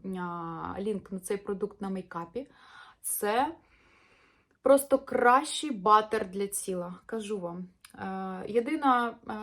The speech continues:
умова, ви повинні бути тепленька, така, знаєте, гаряча шкіра, і вона, е,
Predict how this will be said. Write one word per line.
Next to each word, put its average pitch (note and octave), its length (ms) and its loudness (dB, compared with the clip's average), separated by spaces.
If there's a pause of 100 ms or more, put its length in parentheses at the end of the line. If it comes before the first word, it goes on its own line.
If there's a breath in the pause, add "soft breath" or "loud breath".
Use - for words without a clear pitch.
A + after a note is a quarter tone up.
(100)
умова, D#4+ 420 2
ви C4 140 -2
повинні B3+ 340 4
бути A3+ 260 -2
тепленька, G3 640 -4
така, F3+ 280 -6
знаєте, G#3+ 280 -4
гаряча F#3 480 -4
шкіра, G4 360 0
і D4 140 -6
вона, A#3+ 340 -2
е, - 40 -10